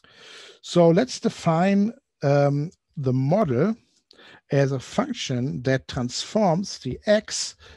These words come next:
into the S. So that here is the model for S. So this is a function. So it's a double unary operator. Um, and this operator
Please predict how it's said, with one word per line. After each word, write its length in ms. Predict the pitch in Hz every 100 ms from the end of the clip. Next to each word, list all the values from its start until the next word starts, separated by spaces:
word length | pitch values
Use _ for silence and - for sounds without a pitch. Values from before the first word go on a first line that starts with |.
| _ _
into 520 | 180 247 - 165 151
the 280 | 127 131 - -
S. 360 | 110 - - - _ _ _ _ _ _ _ _ - _ _ _ - - _ _
So 180 | - 120
that 220 | 120 190
here 160 | - 120
is 100 | 110
the 140 | 110
model 420 | 101 135 107 95 110 _ _
for 240 | - 101 -
S. 300 | 78 - - - _ _ _ - - - - - -
So 120 | 147
this 200 | 160 214
is 200 | 190 - -
a 60 | 139
function. 560 | - 156 175 - 101 87
So 180 | 135
it's 160 | 123 -
a 60 | 131
double 420 | 147 160 156 139
unary 640 | 127 139 135 120 113 110
operator. 680 | 214 - 139 98 90 127 180 - - - - - _ _ -
Um, 640 | 139 139 139 139 135 165 - _ _
and 320 | 160 139 131 - _ -
this 540 | 131 139 165 185 - -
operator 640 | 190 214 151 117 - 180